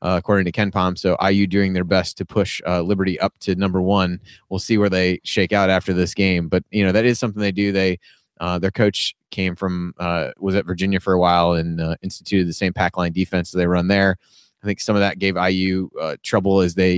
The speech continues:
you know, committed a bunch of charges and a lot of turnovers by the baseline, which that defense is gonna do. But, uh, you know, that being said, uh, it, it's pretty rough to,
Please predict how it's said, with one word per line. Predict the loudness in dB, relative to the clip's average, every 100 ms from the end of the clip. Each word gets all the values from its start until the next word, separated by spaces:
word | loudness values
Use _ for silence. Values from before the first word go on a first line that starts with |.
| 0
you |
know, | -4 -4
committed | 0 0 2
a |
bunch | -2 -4
of | -4
charges | 0 2 2 0
and | -2 -2
a |
lot | 0 0
of | 0
turnovers | 0 0 0 0
by | -2
the | 0
baseline, | -2 -2 -2 -2 -4
which | -4
that | -6 -4
defense | -8 -10 -12 -12
is | -10
gonna | -8
do. | 0 4 4
But, | 2 -2 _ _ -20 -20 _ -2
uh, | 0 0 -2 _ _ -4
you |
know, | -2 -2 -6 -2
that | 0
being | 2 -2
said, | 0 0 0 -2 _ _ _ -8
uh, | -4 -4 -2
it, | -4 -2
it's | -6 -4
pretty | 0 2 4
rough | 4 2 0
to, | -2 0